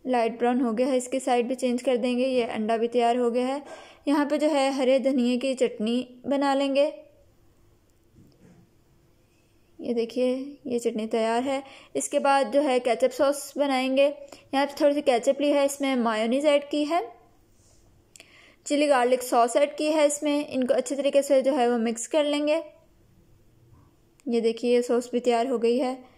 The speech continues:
इसके बाद जल्दी से जो है वो बंद गोभी काट लेंगे। बंद गोभी काटने के बाद जल्दी से जो है वो टमाटर काट लेंगे। यहाँ पे आपकी मर्ज़ी है टमाटर आप स्लाइसेस की शेप में काटना चाहते हैं, जिस तरह आपकी मर्ज़ी है। यहाँ पे प्याज काटा है, इसमें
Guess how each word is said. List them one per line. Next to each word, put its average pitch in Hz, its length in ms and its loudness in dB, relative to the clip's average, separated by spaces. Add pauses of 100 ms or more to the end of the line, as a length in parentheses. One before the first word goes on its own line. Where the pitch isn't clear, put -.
(380)
इसके 285 240 -2
बाद 269 340 6
जल्दी 247 260 4
से 262 160 2
जो 262 120 4
है 247 140 4
वो 240 140 8
बंद 233 260 0
गोभी 247 320 2
काट 269 260 2
लेंगे। 277 340 2 (1300)
बंद 247 260 2
गोभी 247 220 2
काटने 254 320 2
के 262 120 2
बाद 247 220 0
जल्दी 233 200 0
से 254 140 -2
जो 269 100 0
है 254 160 2
वो 233 80 4
टमाटर 233 340 0
काट 262 240 2
लेंगे। 254 240 2
यहाँ 294 460 -4
पे 302 120 4
आपकी 294 240 2
मर्ज़ी 254 340 2
है 277 120 2
टमाटर 247 380 0
आप 240 180 2
स्लाइसेस 247 500 -2
की 262 240 -4
शेप 247 340 2
में 233 140 -4
काटना 233 260 0
चाहते 233 300 0
हैं, 233 460 -2
जिस 262 160 -4
तरह 294 120 0
आपकी 240 360 0
मर्ज़ी 214 320 -2
है। 220 140 -2
यहाँ 233 160 0
पे 247 200 2 (200)
प्याज 226 260 2
काटा 269 260 0
है, 269 180 0
इसमें 262 380 -2